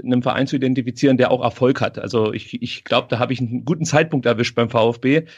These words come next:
Und ja, dann war es halt einfach um mich geschehen. So ab fünfundneunzig, sechsundneunzig war das Ding komplett durch. Ich habe zwar immer noch so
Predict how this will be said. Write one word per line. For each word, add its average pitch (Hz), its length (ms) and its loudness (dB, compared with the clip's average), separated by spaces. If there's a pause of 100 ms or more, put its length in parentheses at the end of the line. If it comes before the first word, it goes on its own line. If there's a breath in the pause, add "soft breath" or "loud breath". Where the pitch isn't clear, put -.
(260 loud breath)
Und 117 360 -4
ja, 107 200 -4
dann 113 200 -2
war 107 120 4
es 117 100 -2
halt 113 160 -2
einfach 107 220 0
um 104 100 -2
mich 107 140 -4
geschehen. 104 400 -2
So 101 140 -4
ab - 220 -4 (160)
fünfundneunzig, 120 600 4
sechsundneunzig 117 800 -2
war 110 140 2
das 101 180 -2
Ding 107 440 -6
komplett 117 400 0
durch. 123 340 4
Ich 127 100 -4
habe 123 80 0
zwar 131 160 2
immer 135 140 2
noch 131 120 0
so 123 300 -4